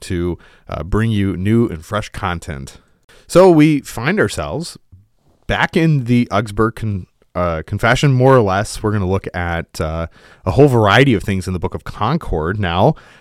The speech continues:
uh, as we continue our journey looking at the sacraments. So right now, our biggest focus is baptism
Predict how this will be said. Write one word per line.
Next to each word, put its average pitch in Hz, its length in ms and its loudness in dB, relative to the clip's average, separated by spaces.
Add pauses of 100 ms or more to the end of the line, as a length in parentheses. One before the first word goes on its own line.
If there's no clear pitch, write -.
uh, 107 220 2
as 120 200 2
we 123 160 2
continue 127 580 -2
our 117 380 2
journey 117 880 0 (180)
looking 120 440 0
at 104 140 -2
the 104 80 -6
sacraments. 85 680 -8 (380)
So 131 200 4
right 131 260 4
now, 180 280 4
our 147 100 6
biggest 90 360 -4
focus - 380 -8
is 92 160 -8
baptism 104 840 -4